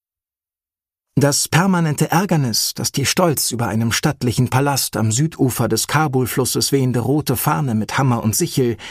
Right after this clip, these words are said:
für den indischen Raj darstellt, ist aber vermutlich noch nichts im Vergleich zu dem, was Larissa jetzt gerade unternimmt.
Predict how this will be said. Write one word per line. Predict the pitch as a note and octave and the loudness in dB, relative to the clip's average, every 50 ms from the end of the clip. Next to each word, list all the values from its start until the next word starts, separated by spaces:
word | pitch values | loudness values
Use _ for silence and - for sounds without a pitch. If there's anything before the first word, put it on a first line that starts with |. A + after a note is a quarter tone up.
| - - _ _ | -18 -20 _ _
für | - - A2+ | -2 -2 0
den | A2 A#2+ A#2+ B2 | 2 2 0 2
indischen | - - D#3 D#3 B2+ A#2 A#2+ - - B2+ A2 | 4 4 4 4 4 0 -4 0 0 2 2
Raj | G#2+ C3 D#3 D#3 B2+ - - - - - | 2 0 -2 -4 -4 -4 -4 -4 -2 -2
darstellt, | - G2+ A2 - - - A#2+ F#2+ G2 - - - - _ _ _ _ _ _ _ | -2 -2 -2 -2 -2 0 0 -2 -2 -6 -8 -12 -14 _ _ _ _ _ _ _
ist | - E3 - - | 0 0 0 2
aber | E3 D#3 | 0 0
vermutlich | D3 - D3+ D3+ D3+ D3+ - C#3+ - - | 0 2 2 2 0 0 -2 -2 0 0
noch | C#3+ B2+ - | 0 2 2
nichts | F3 E3 B2+ - - - - | 0 0 0 -4 -6 -4 -4
im | - B2 | -4 -2
Vergleich | - C3+ B2+ C3 C3 B2+ B2 - | -2 -2 0 0 0 0 0 -2
zu | - C#3+ | -2 -2
dem, | B2 A#2+ B2 B2+ A#2 G#2 F#2 D#2 - - _ _ _ _ _ _ _ | 0 0 0 0 0 0 -2 -6 -10 -16 _ _ _ _ _ _ _
was | - C3+ B2+ - | 0 0 2 2
Larissa | C#3 C3 D#3 G3+ F3+ - - - - - - - - _ _ _ _ _ | 0 -2 0 0 -2 -2 -2 -4 -6 -10 -14 -16 -20 _ _ _ _ _
jetzt | - F3 C#3+ - - - - - | 2 2 2 0 -2 -6 -6 -4
gerade | - A2+ G#2 G#2+ G2+ F#2 A2 | -4 -2 -2 -2 -2 -2 -2
unternimmt. | - G2 G2+ - F#2 E2+ D#2 C2+ - _ - - | -4 -4 -4 -4 -4 -6 -6 -8 -10 _ -16 -16